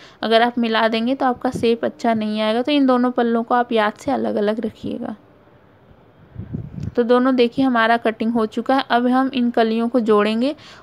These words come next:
और अपने पल्लों को तैयार करेंगे। तो इस तरह से दोनों पल्लों की कलियों को अलग-अलग रख लीजिए। एक में से, सीधे में से लीजिए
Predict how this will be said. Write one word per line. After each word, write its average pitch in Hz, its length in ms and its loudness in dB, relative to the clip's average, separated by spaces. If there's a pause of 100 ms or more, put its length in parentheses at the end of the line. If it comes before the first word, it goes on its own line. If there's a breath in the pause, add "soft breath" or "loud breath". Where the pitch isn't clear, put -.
और 220 80 4
अपने 240 240 2
पल्लों 208 360 2
को 214 100 0
तैयार 208 280 0
करेंगे। 208 300 -6 (300 loud breath)
तो 269 60 0
इस 277 140 2
तरह 285 140 2
से 294 120 0
दोनों 240 300 4
पल्लों 247 340 2
की 254 100 0
कलियों 233 300 0
को 240 100 0
अलग-अलग 226 420 4
रख 220 240 0
लीजिए। 247 420 0 (100)
एक 226 240 0
में 240 160 0
से, 269 140 -2
सीधे 247 380 2
में 262 160 2
से 262 140 -2
लीजिए 226 420 -2